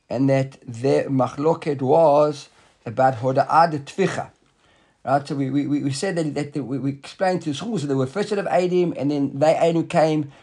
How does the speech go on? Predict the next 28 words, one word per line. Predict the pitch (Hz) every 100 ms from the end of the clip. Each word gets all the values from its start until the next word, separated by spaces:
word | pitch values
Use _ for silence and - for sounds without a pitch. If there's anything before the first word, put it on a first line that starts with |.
| _
that | - 139
you | 151
stole | - 175
the | 170
guy, | 160 170
said, | 175 160
"Yes, | 220 233
I | 220
stole, | 190 226 233
but | 196
not | 214
in | 214
front | 202 196
of | 196
you." | 160 196 151 - _ _ _ _ _ _ -
And | 175
the | -
other | 220
Eidim | 208 220 208
came | 165 196 196
and | 190
were | 180
Mazim, | 175 175 202 196 147 196 196
the | 180
first | - 214 202
set | - 180
of | 175
Eidim. | 160 156 127